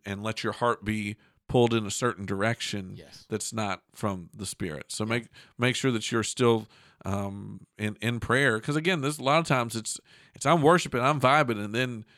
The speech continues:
Speaker 1: my spirit says, <sighs>
Speaker 2: Yeah. Well, and honestly, I think that, that attitude can solve a lot of the
Speaker 1: Mm.
Speaker 2: worship music woes that we have
Speaker 1: Yeah.
Speaker 2: today. It's like,
Speaker 1: Yeah.
Speaker 2: is this song even for you? Is this even for corporate worship?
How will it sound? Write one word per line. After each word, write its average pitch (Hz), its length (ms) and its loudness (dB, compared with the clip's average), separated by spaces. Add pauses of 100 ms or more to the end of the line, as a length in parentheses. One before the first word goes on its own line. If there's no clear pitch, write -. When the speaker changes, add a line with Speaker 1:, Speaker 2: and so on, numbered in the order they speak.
(200)
Speaker 1:
my 101 140 -8
spirit 135 600 0
says, 98 540 -6
<sighs> - 840 -20
Speaker 2:
Yeah. 160 760 -10 (340)
Well, 185 140 -4
and 190 160 -6
honestly, 196 340 -4
I 156 60 -6
think 165 280 -12 (120)
that, 135 260 -8 (400)
that 131 220 -10
attitude 113 540 -12 (180)
can 110 180 -14
solve 113 520 -12
a - 60 -14
lot 107 180 -10
of 101 120 -16
the 101 100 -14
Speaker 1:
Mm. 85 40 -10
Speaker 2:
worship 82 300 -8
music 107 300 -16
woes 104 640 -14
that 113 120 -18
we 113 80 -14
have 110 100 -6
Speaker 1:
Yeah. 101 140 -4
Speaker 2:
today. 98 460 -18
It's 107 140 -16
like, 107 120 -6
Speaker 1:
Yeah. 98 100 -6 (380)
Speaker 2:
is 127 100 -16
this 180 140 -8
song 214 200 -6
even 180 200 -6
for 127 400 -10
you? 113 340 -10 (360)
Is 120 140 -12
this 147 160 -8
even 151 220 -6
for 127 300 -10
corporate 135 380 -10
worship? 113 400 -12